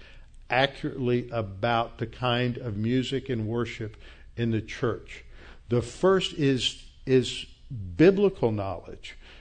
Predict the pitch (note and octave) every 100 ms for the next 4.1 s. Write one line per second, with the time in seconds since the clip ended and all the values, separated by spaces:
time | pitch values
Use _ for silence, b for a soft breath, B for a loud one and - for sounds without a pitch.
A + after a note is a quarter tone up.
0 | - B2 B2 - - D#3 D3+ - E3 C3
1 | C3 C#3 C3+ B2 A#2+ G2+ G#2 A#2+ C#3 C3
2 | A2 - G2 F#2 - A#2 G2+ C3+ C3 -
3 | D3+ - C3+ C#3 B2+ A2 - B2+ B2+ B2+